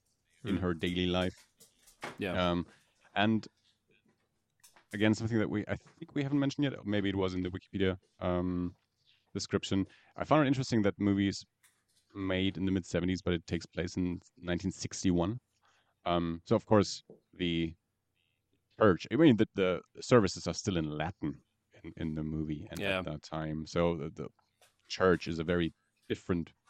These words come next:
Speaker 1: beast <laughs> than it is nowadays, or than it probably was already in the, in the mid seventies. And, um, the, the importance of religion and, and, and church and your,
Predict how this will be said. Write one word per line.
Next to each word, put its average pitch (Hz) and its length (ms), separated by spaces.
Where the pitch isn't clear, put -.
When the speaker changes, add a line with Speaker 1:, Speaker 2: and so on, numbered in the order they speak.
Speaker 1:
beast - 380
<laughs> 143 200
than 131 140
it 107 100
is 98 300
nowadays, 95 520
or 87 220
than 87 120
it 87 100
probably 85 220
was 82 300
already 82 360
in 80 100
the, 80 200
in 85 80
the 82 60
mid 78 220
seventies. 80 920
And, 78 540
um, 73 500
the, 73 440
the 82 80
importance - 920
of 71 320
religion 76 600
and, 78 180
and, 76 160
and 78 140
church 92 640
and 78 280
your, 76 200